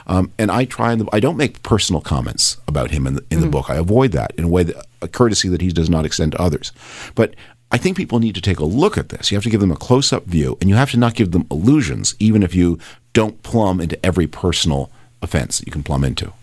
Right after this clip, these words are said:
Speaker 2: But you say he's using his position to, to gain more wealth and power.
Speaker 1: Well, let me give you a very practical example of that. Um, we don't know very much about Donald Trump's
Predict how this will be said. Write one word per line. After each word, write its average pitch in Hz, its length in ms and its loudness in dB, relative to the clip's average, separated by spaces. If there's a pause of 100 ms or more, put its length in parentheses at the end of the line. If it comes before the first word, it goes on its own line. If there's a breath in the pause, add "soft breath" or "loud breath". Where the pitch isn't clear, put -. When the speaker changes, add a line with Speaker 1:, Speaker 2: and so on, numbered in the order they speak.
(120)
Speaker 2:
But 208 140 0
you 277 120 2
say 156 280 -2
he's 156 260 -6
using 165 340 0
his 151 180 0
position 160 760 -4
to, 151 480 0
to 165 260 -4
gain 165 320 2
more 156 260 0
wealth 147 340 0
and 151 120 -4
power. 170 400 -14 (240 loud breath)
Speaker 1:
Well, 131 80 2
let 127 40 4
me 127 60 4
give 120 160 2
you 117 60 4
a 101 40 2
very 110 260 2
practical - 580 -2
example 101 380 0
of 65 60 -6
that. - 220 -6 (440 loud breath)
Um, 101 280 0 (300)
we 127 120 6
don't 147 140 0
know 110 120 2
very 90 120 2
much 80 200 -2
about 80 160 0
Donald 73 240 -2
Trump's - 460 -4